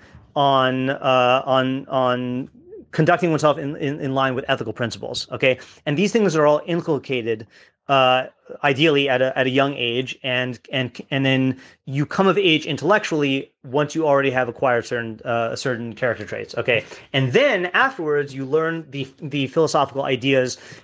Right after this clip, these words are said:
uh, behind the ethics and the, uh, or I guess the ethical ideas as well, okay? So the Rambam says that that works because you basically have already trained your, your, your psyche, you've trained your emotions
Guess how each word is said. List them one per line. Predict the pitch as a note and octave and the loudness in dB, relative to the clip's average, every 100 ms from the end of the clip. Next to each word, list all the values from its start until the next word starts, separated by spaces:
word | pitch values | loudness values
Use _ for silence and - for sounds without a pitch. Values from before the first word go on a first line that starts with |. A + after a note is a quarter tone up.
| - | 0
uh, | C#3 C3 B2+ A#2+ | 4 4 2 0
behind | A2+ B2 C#3 B2+ | -4 0 0 0
the | |
ethics | A2+ A2 A2 - | -4 -4 -6 -8
and | C3 A#2+ A#2 | -8 -6 -4
the, | A#2+ A#2 | 0 2
uh, | A#2 A2+ C3 | 2 0 2
or | C3 | 2
I | A#2+ | 2
guess | B2 | 0
the | B2+ | 0
ethical | B2 A#2+ A2+ | -2 0 -2
ideas | G#2+ A2 | -2 -4
as | G2+ G#2 | -4 -2
well, | A2+ F#2+ _ _ - - - | -2 -4 _ _ -20 -20 -8
okay? | B2 C3 | 0 2
So | B2+ - D3+ C#3+ - - - _ _ _ | 2 2 2 0 -10 -20 -20 _ _ _
the | C#3+ | 2
Rambam | F#3+ B3 G3+ | 2 2 0
says | G3 D#3+ | 0 0
that | D#3 C3+ | -2 -2
that | D3 C3+ | -2 -2
works | G3+ F#3+ C#3+ | -2 -2 -4
because | - D3+ D#3+ C#3+ D#3+ | -8 -4 0 0 -4
you | - C#3+ | -8 -2
basically | C3+ F3+ - G3 | 2 2 4 2
have | D#3+ - | 2 0
already | C#3+ D#3+ E3 D3+ | 2 2 2 0
trained | - D#3 D3 D3 C3+ | -2 -2 0 0 0
your, | C3+ C3 B2+ B2+ C3 - | 0 2 4 4 2 -2
your, | C#3 C3 A#2+ A#2+ A#2+ B2 - | 0 2 4 2 2 -2 -10
your | F3 C3 B2+ B2 A#2 C3 | -4 0 0 0 -4 -6
psyche, | - F3 C#3 B2 | 0 0 0 -2
you've | A#2 A#2 A2+ | -4 -4 -6
trained | - D#3 D3+ | 0 0 0
your | C3 B2+ | 0 0
emotions | D3+ F3+ C#3+ B2 B2 | 2 2 2 -2 -6